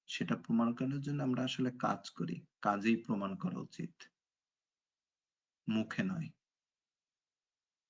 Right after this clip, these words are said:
মুখে জিপার লাগাইয়া দেন,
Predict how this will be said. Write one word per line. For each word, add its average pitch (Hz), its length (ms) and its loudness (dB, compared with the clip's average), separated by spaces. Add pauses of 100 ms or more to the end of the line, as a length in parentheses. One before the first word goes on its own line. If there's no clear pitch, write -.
(1200)
মুখে 117 280 6
জিপার 113 320 4
লাগাইয়া 101 380 2
দেন, - 340 -4